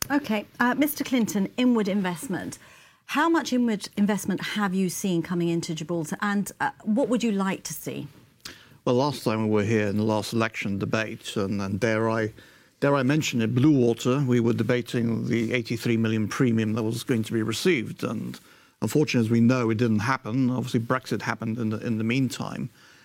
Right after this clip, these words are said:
Speaker 2: And I would imagine it is very hard at the moment to achieve true external inwards investment into Gibraltar.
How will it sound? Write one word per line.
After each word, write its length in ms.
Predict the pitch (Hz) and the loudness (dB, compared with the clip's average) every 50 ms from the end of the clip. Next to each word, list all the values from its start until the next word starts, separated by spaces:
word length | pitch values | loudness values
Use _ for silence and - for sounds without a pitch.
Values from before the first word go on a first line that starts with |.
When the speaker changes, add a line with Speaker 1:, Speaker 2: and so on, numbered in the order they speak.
| _ _ _ _ _ _ _ - | _ _ _ _ _ _ _ -2
Speaker 2:
And 460 | 135 135 139 139 139 139 135 123 127 - | 0 2 2 4 4 4 4 4 2 0
I 220 | - 139 139 139 143 | 0 0 0 2 4
would 260 | 143 143 139 123 139 | 4 4 4 4 4
imagine 580 | 139 135 147 175 190 175 143 139 139 160 165 | 4 4 4 2 2 0 2 2 2 2 4
it 160 | 151 151 151 143 | 2 2 4 4
is 140 | 156 151 | 4 4
very 220 | 127 151 175 175 147 | 2 2 2 0 0
hard 340 | 127 160 196 185 170 - - | 0 0 0 0 0 0 -2
at 80 | - | -2
the 40 | - | -2
moment 400 | - 117 107 - - - - - - | -2 -2 -4 -6 -8 -10 -12 -10 -8
to 80 | - | -6
achieve 380 | 107 - - - 123 117 107 - | -4 -2 0 2 2 2 2 0
true 500 | - - - - 127 123 117 110 104 - - _ _ _ _ _ _ _ _ - | -2 -2 2 4 6 6 6 6 4 0 -6 _ _ _ _ _ _ _ _ -4
external 640 | - - - - - 147 131 123 110 104 104 104 | -4 -4 -2 0 2 2 2 2 2 0 -2 -2
inwards 520 | - 107 113 104 107 104 104 104 - - - - - - | -2 -2 -2 -2 -2 -2 -2 -4 -4 -8 -12 -10 -6 -4
investment 600 | 120 110 113 107 110 - - 113 110 110 - 123 | -2 0 0 0 -2 -2 -2 -2 -2 -2 0 -2
into 220 | 120 120 - 139 | -2 -2 -2 -4
Gibraltar. 520 | 127 156 170 202 196 151 - - - - | -2 2 2 4 4 2 0 -2 -6 -8